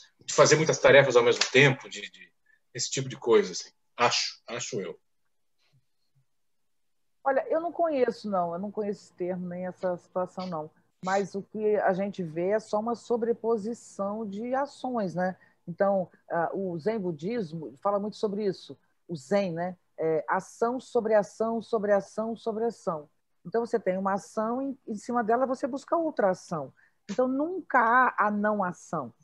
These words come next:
Speaker 2: E aí eles dizem o seguinte, eu digo isso porque eu, eu, eu frequentei desde de dezessete anos o Mosteiro Zen Morro da Vargem, no Espírito Santo.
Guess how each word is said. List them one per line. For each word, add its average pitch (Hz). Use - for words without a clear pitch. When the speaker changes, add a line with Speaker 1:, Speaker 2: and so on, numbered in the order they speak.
Speaker 2:
E 214
aí 233
eles 262
dizem 254
o 247
seguinte, 165
eu 196
digo 202
isso 220
porque -
eu, 196
eu, 175
eu 175
frequentei 175
desde 175
de 131
dezessete 160
anos 190
o 180
Mosteiro 175
Zen 190
Morro 190
da 185
Vargem, 165
no 160
Espírito 160
Santo. 160